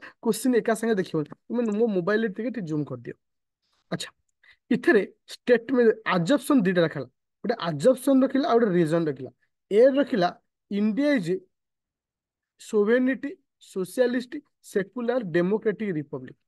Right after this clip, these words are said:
ଷ୍ଟେଟମେଣ୍ଟ ୱାନ୍ ରଖିଲା। ଷ୍ଟେଟମେଣ୍ଟ ସେକେଣ୍ଡରେ ଆମକୁ କ'ଣ କହିଲା? ଇଟ୍ ୱାଜ୍, ହଁ, ଆମ ଫର୍ଟି ଟୁ କନଷ୍ଟିଚ୍ୟୁସନାଲ ଆମେଣ୍ଡମେଣ୍ଟ ଆକ୍ଟ ସେଭେଣ୍ଟିନ୍ ସେଭେ-, ନାଇଣ୍ଟିନ୍ ସେଭେଣ୍ଟି ସିକ୍ସ ରେ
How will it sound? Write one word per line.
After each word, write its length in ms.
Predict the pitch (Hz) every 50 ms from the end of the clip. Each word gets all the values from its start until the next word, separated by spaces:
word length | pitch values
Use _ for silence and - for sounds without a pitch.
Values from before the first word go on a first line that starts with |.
| _ _ _ _
ଷ୍ଟେଟମେଣ୍ଟ 460 | - _ - 214 190 214 208 208 208
ୱାନ୍ 260 | 220 190 165 151 151 139
ରଖିଲା। 240 | 131 - - 143 - _ _ _ _ _ _ _ _
ଷ୍ଟେଟମେଣ୍ଟ 500 | - - _ 226 220 208 214 220 254 240
ସେକେଣ୍ଡରେ 480 | - - 233 233 - 277 285 262 285 294
ଆମକୁ 200 | 269 269 254 294 262
କ'ଣ 240 | - 254 262 269
କହିଲା? 280 | 254 277 277 247 262 - - - - - - - -
ଇଟ୍ 220 | 214 - - 277
ୱାଜ୍, 280 | 294 302 262 170 - 175 202 - _ _ _ _ _ _ _ _ _ - - - - - _ _
ହଁ, 100 | 160 117 110 _ _ _ _ - - - - - 226
ଆମ 100 | 190 220 - - -
ଫର୍ଟି 240 | 208 196 202 - 294
ଟୁ 140 | 254 - 311 294
କନଷ୍ଟିଚ୍ୟୁସନାଲ 720 | 233 247 214 185 - - 262 247 - 262 254 262 269 277 269
ଆମେଣ୍ଡମେଣ୍ଟ 580 | - 165 175 196 220 254 254 254 254 269 262 254 -
ଆକ୍ଟ 240 | 214 220 208 - - 208 208 - _ _ _ _ _ _ -
ସେଭେଣ୍ଟିନ୍ 640 | 170 - - - 196 180 220 240 247 220 262 262 269
ସେଭେ-, 340 | - - 202 185 196 196
ନାଇଣ୍ଟିନ୍ 380 | 196 185 185 190 202 226 247 262
ସେଭେଣ୍ଟି 460 | 247 - 196 185 185 220 226 208 269
ସିକ୍ସ 320 | 247 - - 240 220 208 -
ରେ 120 | 180 170